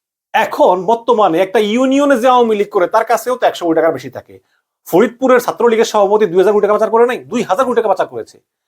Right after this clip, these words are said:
আর তারা এগুলোর পরে আছে। আর আজকে শেখ হাসিনা কি বলে যে, "আমি হাওয়া ভবনের মতো খাওয়া ভবন করিনি।" আসলে জনগণ সবই বোঝে, কিন্তু জনগণ করবে কি আসলে? রাস্তায় নামলে পুলিশ গুলি করে,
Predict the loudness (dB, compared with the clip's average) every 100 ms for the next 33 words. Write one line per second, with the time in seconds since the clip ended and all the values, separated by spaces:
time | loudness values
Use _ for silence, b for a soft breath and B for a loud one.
0 | b b b -4 0 2 2 2 -2 -4
1 | 0 0 0 0 0 0 -2 -4 -6 -14
2 | -14 -12 -8 -4 -2 -2 -4 b b b
3 | -2 -2 -2 -2 0 2 0 -4 -4 -8
4 | -10 -8 -8 -6 -10 -12 -16 -16 _ _
5 | _ _ _ -20 -20 _ _ _ _ _
6 | _ _ _ _ _ -4 0 0 2 0
7 | 0 -2 -4 -4 -4 -6 -8 -10 -8 -6
8 | -8 -10 -10 -10 -12 -16 -20 _ _ _
9 | _ -6 -2 -2 -2 -2 -4 -4 -6 -6
10 | -14 -20 _ -8 -6 -6 -10